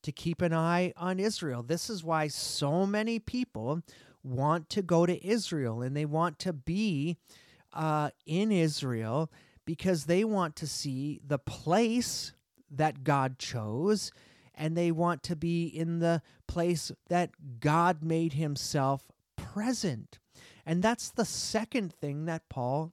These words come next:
talks about, is that second privilege is the glory. All right, the glory of God,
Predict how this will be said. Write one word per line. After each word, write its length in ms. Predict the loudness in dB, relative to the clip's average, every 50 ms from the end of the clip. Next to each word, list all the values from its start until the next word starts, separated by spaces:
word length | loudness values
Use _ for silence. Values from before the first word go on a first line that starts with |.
| _ -18
talks 420 | -6 -2 0 0 0 0 -4 -6
about, 300 | -4 -2 -2 -4 -4 -8 -12 _ -20 -20 -20 -20 -20 -16 -4
is 220 | -2 -2 0 0 2
that 280 | 2 2 2 2 -4
second 720 | -12 -10 -8 -2 0 0 0 0 0 -4 -4 -4 -4 -8 -10
privilege 720 | -10 -2 0 0 0 0 -2 -6 -4 -4 -4 -4 -4 -8 -12 _ _ _ _ _ _ _
is 420 | -2 0 2 2 2 2 0 -6 -12 _ _ _
the 300 | -12 -10 -4 -2 -2 -2
glory. 800 | -2 -2 -2 -2 2 4 4 4 4 4 2 -2 -4 -8 -16 -20 _ _ _ _ -20 -20 -20 _ _ -6
All 100 | -2 0
right, 240 | 0 0 0 -2 -2
the 120 | -2 -2 -2
glory 920 | -2 -4 -6 -4 -2 0 2 4 4 4 4 2 0 -2 -2 -4 -6 -8 -6
of 420 | -2 -2 -2 -2 -4 -12 -14 -6
God, 720 | 0 2 2 4 4 2 2 0 0 -4 -6 -8 -8 -10